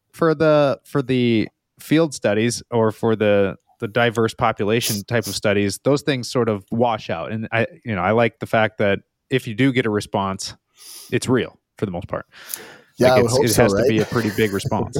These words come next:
Speaker 2: <laughs>
Speaker 1: Yeah.
Speaker 2: Yeah, like, you know, our goal, all of us, lab or field work experiments, uh, alike, we're looking for a signal in the noise. There's always noise. There's always variability.
Speaker 1: Yeah.
Speaker 2: Um, and so you hope that your measurements are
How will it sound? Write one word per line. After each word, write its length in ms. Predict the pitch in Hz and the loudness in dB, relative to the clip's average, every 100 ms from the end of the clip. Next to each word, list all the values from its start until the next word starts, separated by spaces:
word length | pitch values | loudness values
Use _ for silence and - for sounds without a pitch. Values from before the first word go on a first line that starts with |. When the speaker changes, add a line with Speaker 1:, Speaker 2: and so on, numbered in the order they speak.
| 113 | -8
Speaker 2:
<laughs> 100 | - | -6
Speaker 1:
Yeah. 300 | 120 135 - - - - | 0 0 0 -6 -10 2
Speaker 2:
Yeah, 200 | 120 131 | 4 4
like, 220 | 123 127 | 2 0
you 120 | 85 | 0
know, 180 | 127 120 - | 2 2 2
our 160 | 135 | 0
goal, 360 | 117 135 147 120 | 2 2 4 2
all 180 | 127 147 | 2 0
of 100 | 110 | -2
us, 300 | 113 - 117 | -4 -6 0
lab 340 | 117 123 120 | 2 2 2
or 80 | 110 | -2
field 280 | - 120 110 | 0 -2 0
work 380 | 107 104 - _ - | -2 -4 -8 _ -12
experiments, 880 | 107 - - 113 110 110 101 - - | -8 -10 -4 -2 -2 -2 -4 -4 -4
uh, 300 | 107 107 - | -4 -4 -4
alike, 540 | 107 117 120 92 - _ _ - | 0 0 0 -4 -12 _ _ -4
we're 100 | 113 | -2
looking 220 | 117 117 | 0 -2
for 200 | - 110 | 0 0
a 60 | |
signal 360 | 107 120 117 110 | 0 0 0 0
in 80 | 104 | -2
the 60 | 104 | -2
noise. 340 | 117 117 101 | -2 -4 -6
There's 120 | 104 | 0
always 300 | 131 139 107 | 2 2 0
noise. 440 | 120 123 - - - - - | 0 -2 -4 -10 -12 -20 -10
There's 120 | 117 120 | -2 2
always 280 | 131 131 | 2 2
variability. 720 | 110 113 107 113 113 110 107 - | 0 0 0 -2 0 0 -2 -4
Speaker 1:
Yeah. 380 | - 120 104 92 | -2 2 2 2
Speaker 2:
Um, 220 | 113 110 117 | -2 -2 -2
and 140 | 113 | -4
so 260 | - 113 110 | 0 0 0
you 200 | 110 113 | -2 -2
hope 380 | 131 135 143 - | 0 0 0 -4
that 200 | 107 110 | -8 -4
your 260 | 107 104 101 | -4 -4 -2
measurements 600 | 110 110 113 104 101 - | -2 -2 -2 -4 -4 -4
are 380 | 104 104 98 | -2 -4 -6